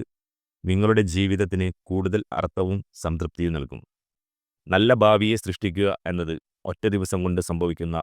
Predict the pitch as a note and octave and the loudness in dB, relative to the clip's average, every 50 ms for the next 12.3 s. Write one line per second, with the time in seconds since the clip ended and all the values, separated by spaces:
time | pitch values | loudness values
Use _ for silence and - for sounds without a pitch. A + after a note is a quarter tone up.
0 | - _ _ D#2+ D#2+ D#2+ D2+ D2+ D2+ D2+ C#2+ D#2+ D#2 D#2+ D2+ D2 C2+ C#2+ C2 B1 | -8 _ _ -6 -6 -4 -4 -4 -6 -4 -4 -4 -4 -4 -4 -4 -4 -6 -6 -6
1 | A1+ - - - _ _ _ _ _ _ _ _ _ - E3 E3 E3 G3+ F3+ - | -8 -12 -16 -20 _ _ _ _ _ _ _ _ _ -6 -4 0 0 0 -2 -2
2 | _ _ _ _ - - - - A2 G#2+ G#2+ G#2 G#2+ G#2+ G#2 - F#2+ F2+ F2+ - | _ _ _ _ -10 -10 -2 0 2 4 4 4 4 2 2 0 -2 -4 -2 -4
3 | F2+ F#2 F2+ E2 F#2 F2+ E2+ F2+ F2+ F2 F2 E2+ - _ _ _ _ _ _ _ | -4 -4 -4 -4 -4 -4 -2 -2 -2 -2 -4 -6 -10 _ _ _ _ _ _ _
4 | D2+ D#2+ E2+ F2+ F#2+ G2+ - - F#2 F#2 F2+ F2 E2+ E2 D#2+ D#2+ D#2+ D#2+ - - | -4 -2 0 2 0 0 0 0 -2 -2 0 0 -2 -2 -2 -2 -2 -4 -4 -6
5 | D2+ D2+ D2 C#2 B1 A1 - _ _ _ _ _ _ _ _ _ _ _ _ _ | -6 -6 -6 -6 -8 -12 -16 _ _ _ _ _ _ _ _ _ _ _ _ _
6 | _ - - G#2+ G2+ G2+ A2 A#2 G#2+ - G2 F#2 F2 - F#2+ E2+ E2+ D#2+ D2+ D2 | _ -2 2 4 4 4 4 2 0 -2 -4 -4 -2 0 -2 0 0 -2 -2 -4
7 | D2 C#2+ A1+ - _ _ _ _ - D2+ E2+ E2 - - G#2+ G2+ G2+ G2+ G2 G2+ | -6 -8 -12 -12 _ _ _ _ -8 -8 -8 -6 -2 -2 0 2 4 4 4 4
8 | G2 F2+ - - F#2+ F#2 F#2+ F#2+ - - F2+ D#2+ D2 C#2+ C#2+ - C2+ - A#1+ - | 4 2 0 -4 -4 -2 -2 -4 -4 -4 -4 -4 -4 -4 -8 -10 -12 -14 -14 -16
9 | - _ _ _ _ _ _ - D#2+ E2 F2 F#2 F2+ F#2+ F#2+ G2 F#2+ - F2 D#2+ | -20 _ _ _ _ _ _ -4 0 2 2 4 4 4 4 4 2 0 -2 -2
10 | D#2 - D#2+ C#2+ C2 A#1+ - _ _ _ _ _ _ _ _ _ _ - - F2 | -2 -4 -6 -6 -8 -10 -12 _ _ _ _ _ _ _ _ _ _ -4 -2 0
11 | F2 F2+ F#2 F#2+ - G2 F#2 F2+ - - - - G2 E2 E2+ - F#2 E2+ D2 D#2+ | 2 2 2 2 2 0 0 0 -2 -2 -2 -2 -2 -2 0 0 -2 0 0 0
12 | D#2+ D2 - - C2+ - | -2 -2 -4 -8 -12 -12